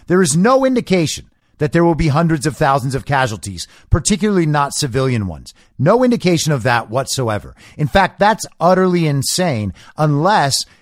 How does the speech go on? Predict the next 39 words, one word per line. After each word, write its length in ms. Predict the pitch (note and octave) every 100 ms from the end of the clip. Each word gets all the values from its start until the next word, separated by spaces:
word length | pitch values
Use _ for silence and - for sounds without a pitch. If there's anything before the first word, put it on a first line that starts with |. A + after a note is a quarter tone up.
| -
the 480 | A#2 D#3+ D3+ C#3 - _ _ A2
global 440 | B2+ F3+ D#3+ D3
one 260 | C3+ E3 D3+
world 260 | D3 C3+
order 480 | C#3+ D3+ F3+ A#2 G#2 - -
with 160 | C3 C#3+
its 180 | C#3+ B2
Nazis 480 | C#3+ D#3 - B2
and 160 | C3 A#2
foreign 320 | D3+ C#3 A#2+
mercenaries 800 | C3 E3 D#3 A2+ G2 F2 F#2+ - - _
continues 680 | E3+ D#3+ C#3 G#3 D3+ C3+ -
to 160 | - D3+
attack 380 | - D#3 C#3+ -
civilians 680 | C3 C#3 E3 A#2 F#2 G2+ - - -
or 460 | G#3 G#3 D3+ - _ _ _
perhaps 600 | C#3 C#3+ E3+ C#3+ B2 - _ -
releases 420 | D#3 F3+ D#3+ C#3+
a 120 | E3
weapon 280 | C#3+ B2+ C#3
of 140 | B2+
mass 240 | B2+ C3 A#2+
destruction. 680 | A#2+ - D#3+ D3+ - - - _ _
Both 280 | D#2 D3+ E3+
of 120 | D3
those 260 | D3 C#3+ -
things 240 | C#3+ B2
are 80 | C3+
clearly 480 | - E3+ G#3 D3+ B2
on 140 | A#2+
the 80 | A#2
table 480 | B2 C#3 F2+ D2+ - _ _ _ -
by 160 | C3
what 200 | C3 C3+
we 120 | C3 C3+
can 140 | C3
hear 200 | A#2 C3+
them 180 | A#2 G#2
saying. 380 | - C3+ G2